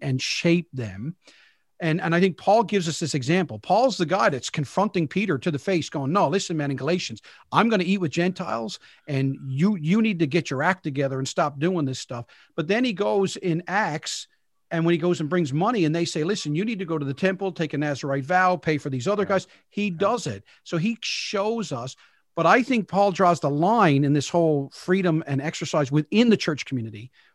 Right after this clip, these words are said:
Speaker 2: Yeah.
Speaker 1: If someone says to me, "You shouldn't go to movies," and I know this is not a maturity issue, this is just a self-righteousness issue,
Speaker 2: Yeah.
Speaker 1: it's a legalism issue, I, I might say in my heart,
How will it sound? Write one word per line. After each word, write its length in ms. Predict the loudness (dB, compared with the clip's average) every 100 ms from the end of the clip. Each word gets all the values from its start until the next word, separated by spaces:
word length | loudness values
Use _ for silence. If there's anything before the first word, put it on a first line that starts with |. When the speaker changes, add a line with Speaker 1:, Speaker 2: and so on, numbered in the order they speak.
| _ -16
Speaker 2:
Yeah. 140 | -16 -16 -2
Speaker 1:
If 160 | -2
someone 460 | 0 2 2 2 0
says 260 | 0 -2 0
to 120 | 0
me, 420 | 0 2 0 -2 _ _ _
"You 300 | -2 4 4
shouldn't 380 | 4 0 -2 0
go 140 | 2 2
to 60 |
movies," 400 | 4 4 2 -2
and 160 | -4 -2
I 200 | 0 2
know 260 | 2 2 2
this 220 | 0 -2
is 80 | 0
not 160 | 2
a 20 |
maturity 580 | 0 -2 0 2 2 2
issue, 280 | 0 0 -2
this 200 | -2 -4
is 120 | -6
just 180 | -6 -8
a 40 | -6
self-righteousness 1000 | -6 -6 0 4 4 2 -2 -2 -2
issue, 380 | -2 -2 -2 -2
Speaker 2:
Yeah. 240 | -2 -6 -10
Speaker 1:
it's 80 | -8
a 60 | -2
legalism 760 | 4 4 6 4 2 2 0
issue, 340 | -2 -2 -4 -6 _ _ _ _
I, 180 | 2 2 4
I 120 | 2
might 220 | 4 2
say 200 | 2 0
in 60 | 2
my 200 | 4 4
heart, 280 | 4 2